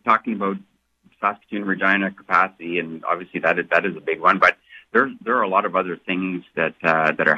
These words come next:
happening, um, that we're working through. Um, our, um, staff shortages is, is obviously one that impacts,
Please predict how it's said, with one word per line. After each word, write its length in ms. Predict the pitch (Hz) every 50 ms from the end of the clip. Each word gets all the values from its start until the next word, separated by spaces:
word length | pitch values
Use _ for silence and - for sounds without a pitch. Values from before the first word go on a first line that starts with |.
| 78 82
happening, 520 | 85 - - 87 87 85 87 85 85 82 - _ _ _ _ _ _ _ -
um, 140 | 90 85 85
that 100 | 85 82
we're 200 | 85 80 78 80 90
working 260 | - - 92 85 82 -
through. 460 | - 87 85 87 87 85 82 82 82 - -
Um, 560 | 82 80 78 78 78 78 76 76 76 76 - _ _ _ _ _ _ _ _ _ _ _ _ _ _ _ _ _ _ -
our, 220 | - 82 69 - _ - _ _ _ - - - - - _ - - - - - -
um, 340 | 92 87 78 76 76 - -
staff 260 | - 98 87 87 - -
shortages 460 | - 90 85 87 90 - 90 87 87 - 82 - -
is, 80 | - - _ _
is 140 | - 85 80
obviously 460 | 82 82 87 87 95 92 92 - 98
one 320 | 87 85 85 82 87 90 87
that 100 | 87 78
impacts, 460 | 80 87 87 85 82 82 - _ -